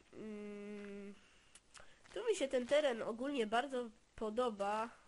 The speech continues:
Szczeg-, o, weźmy jeszcze, wow, wow, wow. Mm, tu jeszcze węgiel. Musimy znaleźć na pewno, dobra, zostawmy ten, albo nie, weźmy go.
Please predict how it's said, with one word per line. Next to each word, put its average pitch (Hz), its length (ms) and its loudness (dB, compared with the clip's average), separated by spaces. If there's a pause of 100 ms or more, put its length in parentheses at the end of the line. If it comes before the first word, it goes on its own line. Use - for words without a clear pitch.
(640)
Szczeg-, 220 400 -6 (120)
o, 202 380 -4
weźmy 202 380 -8
jeszcze, - 380 -10
wow, 208 320 -6
wow, 202 160 -8
wow. 233 240 -4 (3500)
Mm, 190 760 -10 (440)
tu 202 100 -4
jeszcze 202 300 -6
węgiel. 214 540 -4 (680)
Musimy 302 460 0
znaleźć 262 420 2
na 233 180 0
pewno, 233 360 -4
dobra, 214 280 2
zostawmy 214 460 -6
ten, 202 280 -12 (460)
albo 226 220 -2
nie, 226 180 0
weźmy 233 380 -2
go. 220 260 -4